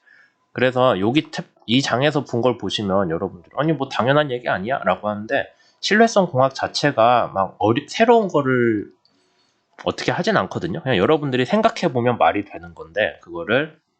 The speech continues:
이렇게 체계적으로 만들고 수식으로 표현하고 하는 게 지금 주로 하는 일들입니다. 그러니까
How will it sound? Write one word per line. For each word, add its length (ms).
이렇게 720
체계적으로 680
만들고 800
수식으로 580
표현하고 420
하는 320
게 360
지금 260
주로 240
하는 300
일들입니다. 580
그러니까 400